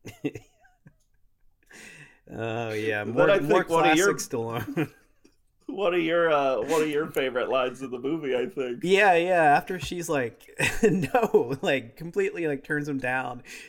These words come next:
Speaker 1: He's like, "Well, is your mom home? Uh, maybe I can try the original, original model or <laughs> something." Like,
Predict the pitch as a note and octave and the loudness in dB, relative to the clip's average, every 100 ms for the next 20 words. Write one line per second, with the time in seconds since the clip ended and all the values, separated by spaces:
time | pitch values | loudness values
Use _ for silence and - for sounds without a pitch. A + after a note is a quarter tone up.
0 | _ C3+ B2+ A#2 B2 D3 C#3+ B2+ C3 D#3 | _ -4 0 0 6 6 4 0 0 2
1 | F3 F#3 G#3+ G#3+ C#3 B2+ C#3+ D#3 C#3 C3+ | 2 6 6 6 0 -2 -4 -2 -4 -2
2 | D#3+ D3 C#3 D#3+ D3+ C#3+ B2 - C3+ D#3+ | 2 4 4 2 0 -2 -4 -14 -14 -2
3 | F#3 D#3+ D3 C#3+ D#3 - A#2+ A#2 - F3 | 0 4 4 6 6 6 2 -2 -4 -4
4 | C#3+ C#3+ E3+ C#3+ - D#3 - C3+ - - | -4 -6 -6 -8 -10 -14 -12 -16 -16 -20